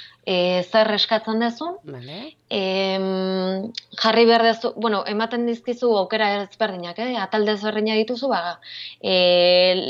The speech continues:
Speaker 1: lan, lana den, edo etxea dan, edo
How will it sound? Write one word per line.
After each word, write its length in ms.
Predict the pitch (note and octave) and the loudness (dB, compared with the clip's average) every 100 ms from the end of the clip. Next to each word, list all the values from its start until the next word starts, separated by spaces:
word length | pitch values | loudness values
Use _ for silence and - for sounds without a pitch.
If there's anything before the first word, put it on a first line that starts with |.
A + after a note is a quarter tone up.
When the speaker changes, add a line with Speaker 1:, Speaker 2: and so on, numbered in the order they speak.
| G3+ | 2
Speaker 1:
lan, 300 | G3 G#3 G#3+ G#3 | 2 2 0 -2
lana 380 | G#3 G#3+ G#3 G#3 | -2 -2 -2 -4
den, 340 | C4 C#4 C4 | -6 -6 -6
edo 140 | G#3 F#3+ | -6 -8
etxea 320 | - G#3+ G3 | -8 -8 -4
dan, 360 | A#3 C4+ C4 | -4 -2 -2
edo 600 | A3+ F#3 F#3 F#3 F3 F#3 | -4 -4 -2 0 0 -2